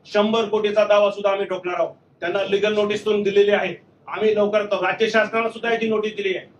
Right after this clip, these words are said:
राज्य शासनाला पण विनंती करतो, असे सामाजिक तेढ निर्माण करणारे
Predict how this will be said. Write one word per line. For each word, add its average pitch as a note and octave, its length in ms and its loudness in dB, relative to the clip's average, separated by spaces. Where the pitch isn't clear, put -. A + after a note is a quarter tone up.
राज्य G3+ 280 0
शासनाला A3 420 2
पण A3+ 120 -2
विनंती A3 380 0
करतो, G#3+ 420 -6
असे F3 380 -2
सामाजिक G#3+ 560 0
तेढ A3+ 180 0
निर्माण G#3+ 320 0
करणारे G3 380 0